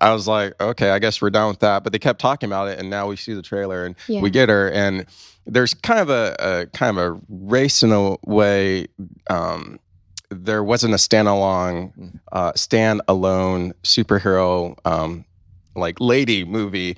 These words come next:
Speaker 3: Yeah.
Speaker 1: and we, we were wondering if, who D C or Marvel, which one's gonna come out first. And of course, Wonder Woman came out first. It was a pretty good movie, um, so I didn't know how Black Widow would come, but I'm pretty hyped after the trailer. It looks
Speaker 3: Yeah.
Speaker 1: pretty good.
Speaker 2: Yeah, I think they've,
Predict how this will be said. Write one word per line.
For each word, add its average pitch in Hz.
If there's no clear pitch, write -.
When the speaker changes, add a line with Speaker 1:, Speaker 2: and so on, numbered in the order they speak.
Speaker 3:
Yeah. 101
Speaker 1:
and 104
we, 110
we 87
were 110
wondering 110
if, 95
who 110
D 113
C 117
or 104
Marvel, 104
which 98
one's 98
gonna 98
come 98
out 92
first. 98
And 95
of 90
course, -
Wonder 107
Woman 98
came 98
out 95
first. 104
It -
was 104
a 92
pretty 185
good 117
movie, 107
um, 95
so -
I 107
didn't 117
know 113
how 95
Black 92
Widow 95
would 90
come, 95
but 98
I'm 139
pretty 180
hyped 143
after 98
the 87
trailer. 95
It 98
looks -
Speaker 3:
Yeah. -
Speaker 1:
pretty -
good. 110
Speaker 2:
Yeah, 208
I 226
think 440
they've, 269